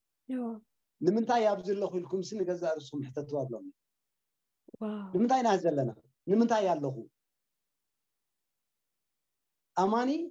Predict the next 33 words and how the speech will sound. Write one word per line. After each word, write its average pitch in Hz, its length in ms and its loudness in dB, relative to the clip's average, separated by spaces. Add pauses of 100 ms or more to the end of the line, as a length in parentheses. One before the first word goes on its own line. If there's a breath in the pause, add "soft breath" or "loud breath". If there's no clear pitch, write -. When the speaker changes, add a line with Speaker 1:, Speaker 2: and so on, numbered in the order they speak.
(160)
Speaker 2:
ነፍሰ 285 320 -6
ከፍ 233 200 -2
ሰብ 226 180 0
ኣብ 226 120 2
ኩሉ 370 200 -6
ኩርናዕ 202 320 -4
ዓለም 196 240 0
ኣብ 254 160 -4
ዘለኻ - 340 -12
ይኹን 254 300 -2 (500)
ንምንታይ 254 440 4
ኢኻ 165 180 2 (100)
ዘለኻ? 120 300 -6 (2250)
እዚ 254 140 0 (120)
ዝሕቶ 233 320 -2
እዚ 254 160 -2
ክምለስ 233 380 2
ክኽእል 143 240 -6
ኣለዎ። 117 280 -4
ንመን 226 300 2
ከነብር 226 400 0
ኣለኹ 175 260 0
እውን 156 140 -8
ክትብል 139 280 -14
ክኽእል - 280 -20
ኣለዎ። 98 200 -20 (880)
ምኽንያቱ 185 220 0
ጎይታ 214 260 -2
ክገድፈና 214 480 -4
ከሎ 233 180 -4
ብፍላይ 202 320 -2
ወንጌል፣ 185 320 -2
ኣሚን፣ 160 320 -4